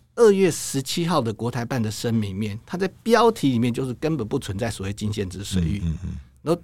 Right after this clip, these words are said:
Speaker 1: 紧接着就提出了一些比较强烈的一些要求。
Speaker 2: 嗯。
Speaker 1: 所以我觉得在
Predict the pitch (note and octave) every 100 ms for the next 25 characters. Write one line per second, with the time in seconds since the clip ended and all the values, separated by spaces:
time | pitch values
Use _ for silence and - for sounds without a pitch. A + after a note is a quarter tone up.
0 | - C#3 G2+ G2 D#3+ E3 B2 G#2 B2+ -
1 | G#2+ - A#2+ A#2+ A2+ A#2 F#2+ F#2+ A#2+ G#2+
2 | G#2+ - F#2+ A2+ G#2+ F#2+ - - - G2
3 | F2 A2 - G#2+ F#2+ F#2 - - - -
4 | - - C4+ B3+ - - D3+ C3+ D#3 F#3+
5 | E3+ D#3 F3 E3 C#3 B2+